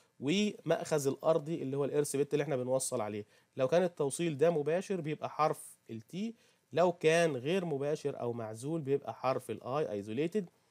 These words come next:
الحرف الثاني بيعبر عن طريقه توصيل اجزاء المعده اللي هي المكنه بتاعتي او المعده بتاعتي في المنشاه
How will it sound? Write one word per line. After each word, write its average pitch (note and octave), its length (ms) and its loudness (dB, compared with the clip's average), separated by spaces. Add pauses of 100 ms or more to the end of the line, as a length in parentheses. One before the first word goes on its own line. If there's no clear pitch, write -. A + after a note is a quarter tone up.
(340)
الحرف E3+ 440 -2
الثاني C#3+ 600 2
بيعبر A#2+ 500 -2
عن B2 140 -4
طريقه C#3 380 -2 (100)
توصيل A#2 600 -4
اجزاء A2+ 380 -2
المعده D3 680 -2
اللي A#2 180 -8
هي B2 140 -2
المكنه A#2+ 400 -4
بتاعتي C#3+ 360 -10
او A#2+ 120 0
المعده A#2+ 380 -4
بتاعتي E3 400 -8 (360)
في C#3+ 280 -2
المنشاه B2 560 2